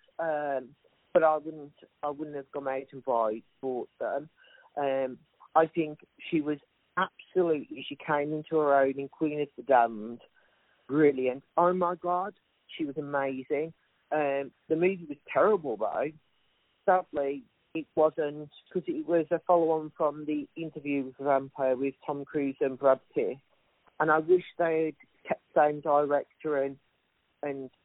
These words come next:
followed it through. And I think with, if they had done that, it would have been amazing. But that movie was pretty bad. I think Aaliyah actually only came into herself with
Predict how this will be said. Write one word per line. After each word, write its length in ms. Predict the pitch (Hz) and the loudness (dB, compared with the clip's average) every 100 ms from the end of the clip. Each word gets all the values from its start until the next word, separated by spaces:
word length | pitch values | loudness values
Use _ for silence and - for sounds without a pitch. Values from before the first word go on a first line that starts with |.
| _ _ - - | _ _ -20 0
followed 340 | 160 147 139 139 | 4 6 6 2
it 120 | - | -4
through. 200 | - 143 | 2 4
And 100 | 147 | 6
I 80 | 185 | 4
think 320 | 175 196 185 - _ _ | 6 2 2 -10 _ _
with, 200 | - 185 - _ - | -2 0 -2 _ 0
if 160 | 190 - _ _ | 0 -2 _ _
they 140 | 170 156 | 2 4
had 260 | 143 135 | 0 -6
done 240 | 139 123 120 | -6 -6 -6
that, 220 | 123 139 - _ _ | -6 -6 -10 _ _
it 100 | 151 | -10
would 80 | 151 | -6
have 80 | 143 | -4
been 80 | 143 | -4
amazing. 640 | 139 143 139 131 127 139 | -2 -2 0 -2 -6 -6
But 120 | 139 | -4
that 140 | 156 160 | -2 -2
movie 260 | 170 151 | -4 -4
was 80 | 139 - - | -8 -10 -6
pretty 280 | 120 117 113 | -2 -2 -2
bad. 320 | 113 107 90 - - - - | -2 0 -2 -8 -20 -20 -2
I 140 | 165 180 | 2 2
think 260 | 202 220 - 170 | 0 -8 -6 -6
Aaliyah 400 | 165 165 156 156 | -2 -2 0 -2
actually 320 | - - 156 | -4 -2 -2
only 240 | 170 190 - | 0 -4 -6
came 220 | 160 165 | -8 -6
into 180 | 156 - | -8 -8
herself 440 | 151 - 123 - - | -6 0 2 2 -2
with 240 | 147 143 | -4 -4